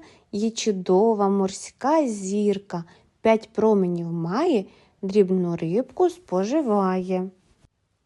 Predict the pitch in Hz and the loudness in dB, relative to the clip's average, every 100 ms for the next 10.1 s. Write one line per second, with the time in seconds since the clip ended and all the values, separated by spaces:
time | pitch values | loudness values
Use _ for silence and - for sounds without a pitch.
0 | _ _ _ - 370 - 285 240 233 277 | _ _ _ -8 -6 -6 -4 -4 -6 -8
1 | 269 285 226 208 202 202 190 190 - 190 | -4 -2 0 2 2 0 -2 -4 -6 -8
2 | 185 180 214 285 277 196 190 - 247 254 | -6 -4 -2 -2 -4 -4 -6 -2 0 0
3 | 247 226 233 208 190 180 175 _ _ _ | 0 -2 -4 0 -2 -2 -8 _ _ _
4 | - - 294 - 285 285 277 254 202 208 | -10 -4 -4 -2 -6 -4 -6 -6 -4 0
5 | 220 208 180 175 170 - - - - _ | 2 0 -2 -8 -8 -12 -16 -16 -20 _
6 | - 262 262 262 254 269 262 254 - 240 | -6 -2 0 0 2 2 2 0 -2 -4
7 | 202 202 220 196 185 170 - _ _ _ | -2 -2 0 2 0 -4 -12 _ _ _
8 | _ - 285 226 - _ - 320 - - | _ -4 0 0 0 _ -4 -4 -4 -2
9 | 403 247 208 226 247 277 277 247 185 - | 0 -2 -2 2 2 2 2 2 0 -8
10 | - | -18